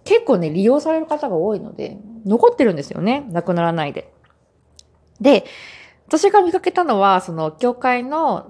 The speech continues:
中の敷地にある、その旧式のコーヒーが出る自動販売機ですね。管理人のセキュリティって書いてあるね、ジャンパーを着たおじちゃんがですね、えー、来て、もうさ-、何十円かポッて入れて、バタン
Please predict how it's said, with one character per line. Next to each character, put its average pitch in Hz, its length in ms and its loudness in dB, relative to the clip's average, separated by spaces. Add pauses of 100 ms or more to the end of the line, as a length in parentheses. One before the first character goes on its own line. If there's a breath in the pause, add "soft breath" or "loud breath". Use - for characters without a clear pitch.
中 202 340 -4
の 131 100 -8
敷 - 260 -14
地 - 120 -14
に 165 140 -6
あ 160 80 -6
る、 208 240 -4
そ 165 100 -14
の 151 80 -8
旧 294 260 -4
式 302 320 -10
の 294 140 0
コ 285 180 2
ー - 20 4
ヒ 285 160 -2
ー - 20 -4
が 220 160 0
出 160 180 -2
る 151 240 -6 (140)
自 175 160 -8
動 175 80 2
販 185 180 -6
売 165 160 -6
機 - 140 -20
で - 100 -20
す - 80 -20
ね。 233 240 -10 (540 soft breath)
管 214 200 0
理 202 80 -2
人 196 160 -6
の 180 260 -6
セ - 120 -16
キ - 160 -4
ュ - 40 2
リ 233 100 -2
テ - 140 -8
ィ 139 100 -10
っ - 20 -20
て - 160 -12
書 196 80 -6
い 180 140 -6
て 156 80 -8
あ - 40 -10
る 139 140 -12
ね、 - 320 -16
ジ 185 80 -6
ャ 185 80 0
ン 202 80 -6
パ 190 100 -12
ー 170 120 -12
を - 20 -20
着 - 80 -20
た - 160 -8 (300 loud breath)
お 180 80 0
じ 175 120 -6
ち 180 120 -6
ゃ 175 60 -4
ん - 20 -8
が 170 100 -8
で - 80 -14
す - 80 -20
ね、 190 260 -12 (300)
え - 220 -14
ー、 - 20 -20
来 - 140 -20
て、 - 340 -8 (460 soft breath)
も 165 80 -16
う - 40 -20
さ-、 - 220 -14 (100)
何 180 220 -2
十 175 140 -2
円 120 120 -6
か - 120 -12
ポ - 120 -4
ッ 190 40 -2
て - 140 -12
入 123 40 -8
れ - 80 -8
て、 - 380 -10 (160)
バ 165 80 -10
タ 170 180 -8
ン - 80 -12